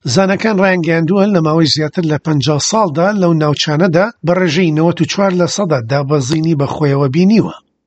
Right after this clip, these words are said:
ژمارەی گیانلەبەرەکێویەکان لە شوێنی نیشتەجێبوونی ڕووبار و دەریاچەکان زۆرترین کەمکردنی کردووە. لە راپۆرتەکەدا هاتووە لە ساڵی هەزار و نۆسەد و حەفتاوە ژمارەی گیاندارانی ئاوە سازگارەکان بە تێکڕا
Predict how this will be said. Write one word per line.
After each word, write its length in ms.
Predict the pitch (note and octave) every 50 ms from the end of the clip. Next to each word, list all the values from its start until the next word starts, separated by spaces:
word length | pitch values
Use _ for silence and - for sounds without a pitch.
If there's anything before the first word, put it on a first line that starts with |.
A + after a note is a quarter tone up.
| _ _ _
ژمارەی 380 | D#3+ C#3 F3 G#3 A3+ A#3 B3 F3
گیانلەبەرەکێویەکان 920 | C#3 F3+ F3 E3+ E3 D#3 E3 E3 - - E3+ E3 D#3+ D#3 - F#3 G3+ G#3 G#3
لە 100 | F#3 E3
شوێنی 360 | D#3+ - - F#3 F3 F3+ F3+ F3
نیشتەجێبوونی 880 | D3+ - - E3+ C3 A#2 D3+ D#3 D3 D#3 G#3 G3+ F#3 F3+ F#3 G3+ G3+ F3+
ڕووبار 320 | E3 E3 D#3 E3+ F3+ D#3+
و 100 | D3+ D3 C3+
دەریاچەکان 600 | D3 D3+ D#3 D3 C#3 - D3+ - - F3+ G3 G3 F3+
زۆرترین 540 | C#3 A#2 E3 F3 D#3+ - - F#3+ A#3 A3
کەمکردنی 680 | G3+ - - E3+ D#3 - - E3+ D#3 C#3+ D#3+ D#3+ D#3+ D3
کردووە. 440 | - - F3 E3+ G3+ G#3+ - - - - _ _ _ _ _ _ _ _ _ _
لە 60 | E3+ E3
راپۆرتەکەدا 640 | F3 F#3 - - F#3+ D3 - F3+ - B3 G3+ F#3+ F3
هاتووە 400 | D3+ D#3 E3 - G3 G3 F3 F3+
لە 120 | F#3+ F3 D3+
ساڵی 340 | - - F#3 F3 D#3 C3
هەزار 220 | C3+ B2 D3 E3 D#3+
و 80 | D#3+ D#3
نۆسەد 220 | D3 - - F3+
و 80 | E3 -
حەفتاوە 460 | - D#3 - - G#3 G3+ D#3+ D#3 F#3+ A#3 A3+ - _ -
ژمارەی 400 | B2+ C#3 E3 E3 E3+ F#3 F3+ C3+
گیاندارانی 720 | A#2+ E3 E3+ D3+ D3 F3 F3 G3 G#3+ G3 F3+ F#3 G3+ - -
ئاوە 240 | E3+ D#3 D3 D3
سازگارەکان 800 | C3+ - E3+ D3+ C#3 B2 A#2+ D3+ D#3 D3 D#3 C#3+ - F3 F#3+ F#3+
بە 100 | F3 D#3+
تێکڕا 520 | D#3 - - E3+ - - - C#3 C#3+ D#3+